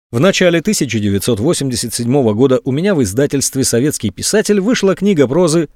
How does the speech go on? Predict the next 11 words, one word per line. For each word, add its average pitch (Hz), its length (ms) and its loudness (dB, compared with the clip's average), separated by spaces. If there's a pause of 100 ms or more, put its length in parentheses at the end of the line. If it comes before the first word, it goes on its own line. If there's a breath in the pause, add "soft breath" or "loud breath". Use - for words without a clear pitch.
"Третий 208 280 2
закон 151 440 2
Ньютона". 107 520 -2 (500)
Денег 180 340 2
я 139 140 4
получил 143 480 0
невероятное 113 680 2
количество, - 680 -2
радость 175 440 2
была 160 260 2
запредельная. 139 840 0